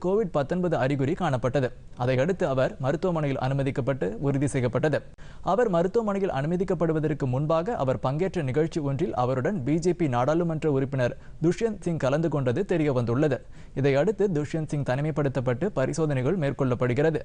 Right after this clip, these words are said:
இந்நிலையில், கனிகா கபூர் மீது அலட்சியம் மற்றும் அரசு ஊழியர்களுக்கு ஒத்துழைப்பு வழங்காதது உள்ளிட்ட பிரிவுகளின் கீழ் வழக்கு பதிவு செய்யப்பட்டுள்ளது. கோவிட் பத்தொன்பது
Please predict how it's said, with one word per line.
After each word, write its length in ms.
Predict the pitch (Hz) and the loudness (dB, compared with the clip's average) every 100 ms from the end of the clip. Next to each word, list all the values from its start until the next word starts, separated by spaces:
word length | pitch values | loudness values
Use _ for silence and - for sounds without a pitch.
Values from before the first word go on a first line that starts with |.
| - - - | -8 -14 -8
இந்நிலையில், 500 | - 208 196 190 240 196 | -2 2 2 2 0 -2
கனிகா 320 | 160 180 214 185 | -2 0 0 0
கபூர் 300 | 170 165 139 | 0 0 0
மீது 280 | 143 180 208 | 0 0 0
அலட்சியம் 500 | 117 127 139 175 208 | -2 -2 0 0 0
மற்றும் 280 | 160 143 135 | -2 -2 -2
அரசு 320 | 127 160 202 185 | 0 -2 0 0
ஊழியர்களுக்கு 680 | 147 165 160 156 139 143 | 2 2 2 0 0 0
ஒத்துழைப்பு 600 | 120 120 175 170 160 135 | -2 0 2 2 2 2
வழங்காதது 440 | 135 147 147 151 180 | 2 2 0 2 2
உள்ளிட்ட 400 | 190 135 135 139 | 2 0 0 -2
பிரிவுகளின் 420 | 143 156 156 156 139 | -2 0 0 0 2
கீழ் 200 | 156 - | 0 -2
வழக்கு 380 | 117 131 180 180 | 0 -2 0 -2
பதிவு 280 | 165 135 170 | 0 0 -2
செய்யப்பட்டுள்ளது. 720 | 185 151 123 123 127 147 123 - - - - - - - - - - - - - - - - - - - - - - - - - - - - - - - - - - - - - - - - | -2 -2 -2 0 0 0 -2 -6 -16 -14 -14 -14 -14 -14 -14 -14 -14 -14 -12 -12 -12 -12 -12 -10 -10 -10 -10 -10 -12 -12 -12 -12 -12 -12 -12 -12 -10 -12 -10 -10 -10 -10 -12 -10 -12 -6 0
கோவிட் 240 | 139 139 | 2 2
பத்தொன்பது 440 | 123 127 147 135 | 0 -2 0 0